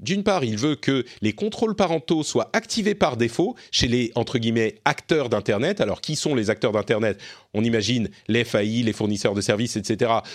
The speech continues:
Activer par défaut les contrôles parentaux, je peux comprendre. Donc, les mettre activés par défaut plutôt que désactivés par défaut et ensuite, il faut les activer soi-même.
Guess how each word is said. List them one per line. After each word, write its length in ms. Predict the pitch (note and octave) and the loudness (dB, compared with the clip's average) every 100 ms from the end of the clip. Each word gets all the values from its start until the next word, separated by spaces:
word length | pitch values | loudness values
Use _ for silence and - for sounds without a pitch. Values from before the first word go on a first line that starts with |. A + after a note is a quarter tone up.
| - - _ _ | -18 -20 _ _
Activer 540 | D#3+ E3+ - G3 G#3+ | 0 2 -2 0 0
par 220 | G#3 F3+ | 0 0
défaut 600 | F#3 F#3+ - F#3+ F3 - _ | 0 0 0 2 0 -2 _
les 560 | G#2 A#2+ D3+ F3 E3+ D#3 A2 | -2 0 2 2 0 -2 -8
contrôles 380 | - C#3+ - D#3+ | -4 -2 0 2
parentaux, 600 | D3+ C#3 C#3+ - D3 C3 - _ | 2 2 0 0 0 0 -4 _
je 180 | E2+ G2+ G2 _ | -2 -2 -2 _
peux 220 | - E3+ F3 | 0 0 0
comprendre. 720 | D#3 D#3 - C#3 E3+ A3 G#2 | -2 -4 0 0 0 -2 -2
Donc, 240 | G#2+ G2+ | -2 0
les 80 | A2 | 0
mettre 260 | A2 - C#3+ | 0 0 -2
activés 300 | - C3+ C3+ | 0 -2 0
par 140 | B2+ | 0
défaut 260 | A#2 C3+ A#2 | 0 -2 -2
plutôt 260 | G#2 A#2+ | -2 -4
que 120 | G#2+ | -2
désactivés 520 | F2+ A2+ B2 A#2 A#2 A2 | -2 0 0 -2 -2 0
par 160 | G#2+ | 0
défaut 300 | G#2 G2+ A#2+ | 0 0 0
et 40 | F#2+ | 0
ensuite, 300 | F2+ G#2+ - | -4 -10 -8
il 60 | |
faut 100 | - | -4
les 180 | F#2+ F#2 | -2 -2
activer 300 | G2+ - G2 | -4 -2 -2
soi-même. 400 | - G#2 C3+ | 0 0 2